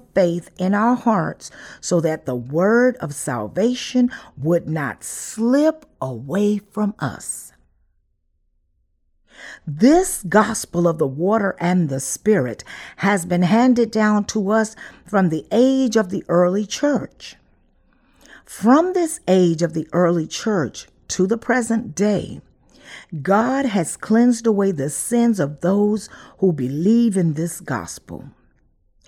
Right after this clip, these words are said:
We can see that now, as before, God saves the souls of those who believe in the truth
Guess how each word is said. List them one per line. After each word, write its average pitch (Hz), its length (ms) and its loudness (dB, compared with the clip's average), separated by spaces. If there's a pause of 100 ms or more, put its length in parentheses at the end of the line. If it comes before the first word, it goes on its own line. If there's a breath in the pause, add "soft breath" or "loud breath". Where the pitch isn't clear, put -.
(280 loud breath)
We 277 320 6
can 302 260 2
see 214 460 0
that 127 260 -6
now, 220 680 2
as 170 260 0
before, 254 680 2 (420 loud breath)
God 262 440 0
saves 196 500 -2
the 180 140 -4
souls 151 520 -4
of 143 280 -8
those 196 360 0
who 196 120 0
believe 175 440 -2
in 180 120 -2
the 131 120 -6
truth 262 480 -4